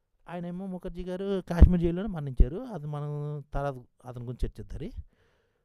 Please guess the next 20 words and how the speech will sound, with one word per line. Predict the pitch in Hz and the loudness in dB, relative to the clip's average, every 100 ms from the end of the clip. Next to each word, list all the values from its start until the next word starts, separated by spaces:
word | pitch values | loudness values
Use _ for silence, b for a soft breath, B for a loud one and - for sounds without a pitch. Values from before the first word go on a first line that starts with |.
| - | 8
ఇప్పుడు | - - 117 - - | 12 12 8 -4 -10
ఆయన | - | -6
కూడా | 147 226 | -2 0
గొప్ప | 170 165 | 6 10
వ్యక్తి | - 165 147 | 10 6 -4
శ్యామ్ | - 127 - | -2 4 8
ప్రసాద్ | 131 135 | 8 6
ముఖర్జీ | 127 110 110 110 | -6 -8 -8 -8
గారు | 104 | -8
కూడాను. | - 98 101 110 247 - - _ _ _ _ _ _ _ _ _ - - _ | -8 -12 -12 -12 -14 -14 -20 _ _ _ _ _ _ _ _ _ -20 -20 _
పంతొమ్మిది | - - - 202 | 2 12 12 12
వందల | 214 | 2
యాభై | 180 185 190 | 4 4 4
ఏడులోనే | 185 202 311 302 240 160 - _ - | 2 -6 -8 -8 -10 -10 -16 _ 8
తొలిసారి | 185 208 208 170 117 - _ _ _ _ _ _ _ _ _ _ _ _ _ _ _ _ _ _ _ _ - | 8 6 -4 -4 -8 -16 _ _ _ _ _ _ _ _ _ _ _ _ _ _ _ _ _ _ _ _ 4
బలరాంపూర్ | 135 156 170 190 170 185 | 8 8 6 4 10 10
నియోజకవర్గం | 175 175 170 165 156 | 8 2 2 0 0
నుంచి | 156 - 302 302 190 - _ 139 | -2 0 0 -2 -6 -12 _ -2
లోక్సభకు | 170 - 185 139 | 6 8 8 6
ఎన్నికయ్యారన్నమాట. | 123 123 127 107 | 4 0 2 0